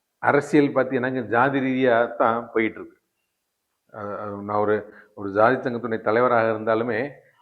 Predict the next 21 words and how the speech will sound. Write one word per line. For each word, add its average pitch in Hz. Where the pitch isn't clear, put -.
ஜாதி 127
ரீதியா 135
மக்களை 113
பிரிக்கிறது 117
கேவலமா 117
தான் 107
நினைக்கிறேன் 92
நான். 87
ஆமா. 92
ஏன்னா, 110
கடவுள் 139
இருக்காருன்னு 131
கடவுளை 127
கும்புறேன்னு 139
சொல்றதை 113
விட, 110
அ, 165
கடவுளே 143
இல்லைன்னு 139
சொல்ற 123
ஒருத்தன் 127